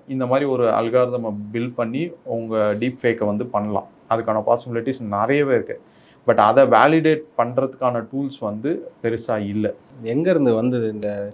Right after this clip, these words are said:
Speaker 2: ஆர்டிஃபிஷியல் இன்டெலிஜென்ஸ்ன்றது? எந்த நாட்டுல இருந்து முதல்ல உருவானதுன்னு நினைக்கிறீங்க?
Speaker 1: இல்ல, இது வந்து சின்ன சின்ன விஷயங்களுக்காக எல்லாருமே already பண்ணிட்டு இருந்தது தான்.
Speaker 2: ம்.
Speaker 1: ஆ,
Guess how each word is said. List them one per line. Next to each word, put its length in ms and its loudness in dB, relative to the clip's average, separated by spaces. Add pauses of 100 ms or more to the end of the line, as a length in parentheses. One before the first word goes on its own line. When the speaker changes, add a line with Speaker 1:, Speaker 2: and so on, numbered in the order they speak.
Speaker 2:
ஆர்டிஃபிஷியல் 540 -2
இன்டெலிஜென்ஸ்ன்றது? 960 -8
எந்த 260 6
நாட்டுல 320 6
இருந்து 240 6
முதல்ல 280 -2
உருவானதுன்னு 600 -2
நினைக்கிறீங்க? 320 -10 (180)
Speaker 1:
இல்ல, 160 8
இது 420 4
வந்து 320 4
சின்ன 260 4
சின்ன 200 2
விஷயங்களுக்காக 760 2
எல்லாருமே 420 2
already 380 0
பண்ணிட்டு 360 -4
இருந்தது 320 -8
தான். 140 -2
Speaker 2:
ம். 240 -14
Speaker 1:
ஆ, 640 -2